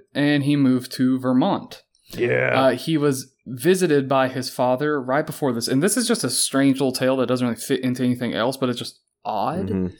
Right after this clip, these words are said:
Speaker 1: His father visited him. His father asked Pelly to borrow money.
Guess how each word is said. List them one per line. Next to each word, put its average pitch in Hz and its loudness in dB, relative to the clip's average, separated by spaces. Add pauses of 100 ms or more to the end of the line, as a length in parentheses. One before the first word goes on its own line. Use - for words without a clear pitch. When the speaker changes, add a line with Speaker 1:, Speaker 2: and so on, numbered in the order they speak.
(240)
Speaker 1:
His 160 0
father 233 2
visited 160 0
him. 107 -10 (1500)
His - 0
father 254 2
asked 185 0
Pelly 165 0
to 139 2
borrow 127 0
money. 117 -4